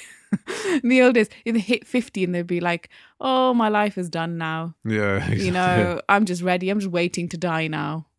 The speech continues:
Speaker 2: <laughs> Yeah.
Speaker 1: And then, you know, like, I'm thinking, I mean, you're in your forties. Fifty's not that far off.
Speaker 2: No, no, I'm,
Speaker 1: And
Speaker 2: I'm
Speaker 1: imagine
Speaker 2: already
Speaker 1: you
Speaker 2: close to
Speaker 1: having
Speaker 2: it.
Speaker 1: that mentality. I'd slap you silly. But, like, that's
Speaker 2: No,
Speaker 1: how
Speaker 2: you'd be like, "Kill me first."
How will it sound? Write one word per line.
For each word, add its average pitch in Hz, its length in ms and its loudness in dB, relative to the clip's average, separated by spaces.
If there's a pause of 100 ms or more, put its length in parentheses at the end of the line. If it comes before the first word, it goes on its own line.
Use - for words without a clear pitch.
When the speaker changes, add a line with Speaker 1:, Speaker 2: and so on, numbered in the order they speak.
(340)
Speaker 2:
<laughs> 92 260 -8
Yeah. 110 320 2 (160)
Speaker 1:
And 277 100 8
then, 311 120 8
you 349 100 4
know, 359 120 2
like, 294 240 0
I'm 262 200 4
thinking, 247 540 2 (200)
I 247 40 2
mean, 262 180 6
you're 302 180 6
in 220 80 4
your 175 140 2
forties. 254 520 0 (160)
Fifty's 277 340 2
not 240 180 4
that 220 200 4
far 151 320 2
off. 175 60 8
Speaker 2:
No, 202 180 8
no, 180 100 8 (100)
I'm, 135 80 8
Speaker 1:
And 165 100 6
Speaker 2:
I'm 294 80 8
Speaker 1:
imagine 349 220 10
Speaker 2:
already 370 140 8
Speaker 1:
you 403 100 6
Speaker 2:
close 370 100 10
to 277 60 8
Speaker 1:
having 220 220 8
Speaker 2:
it. - 20 6
Speaker 1:
that 247 180 4
mentality. 262 720 2
I'd 214 140 -2
slap 254 320 -2
you 208 80 -2
silly. 294 320 -2 (320)
But, 359 140 2
like, 294 280 -2 (120)
that's 269 320 -8
Speaker 2:
No, 262 100 -4
Speaker 1:
how 233 140 2
Speaker 2:
you'd 226 80 0
be 113 80 4
like, 98 160 -4
"Kill 113 220 -2
me 104 120 -2
first." 98 340 -6